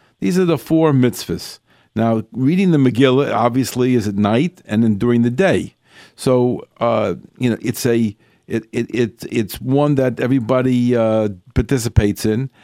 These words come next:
And you, I think people who don't even know the rest about Purim, they do try to go to the Megillah reading. But not everybody who goes to the Megillah reading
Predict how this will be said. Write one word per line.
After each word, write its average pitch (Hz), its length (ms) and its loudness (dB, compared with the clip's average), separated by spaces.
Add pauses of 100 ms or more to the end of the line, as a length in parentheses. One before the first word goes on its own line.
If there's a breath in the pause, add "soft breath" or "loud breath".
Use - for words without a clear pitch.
(200 soft breath)
And 117 480 -2
you, 135 200 -2
I 135 120 0
think 160 280 -4
people 160 320 0
who 143 120 2
don't 147 180 2
even 135 260 0
know 143 200 2
the 127 120 -2
rest 135 260 -2
about 127 300 -2
Purim, 139 460 2 (420 loud breath)
they 117 100 -4
do 160 300 -2
try 143 300 0
to 139 100 0
go 127 380 2
to - 140 -2
the 113 100 2
Megillah 120 520 2
reading. 98 380 -2 (420 soft breath)
But 127 240 -2 (400)
not 151 260 2
everybody 151 460 2
who 131 140 4
goes 151 440 2
to 143 120 -4
the 127 80 0
Megillah 120 460 0
reading 123 500 0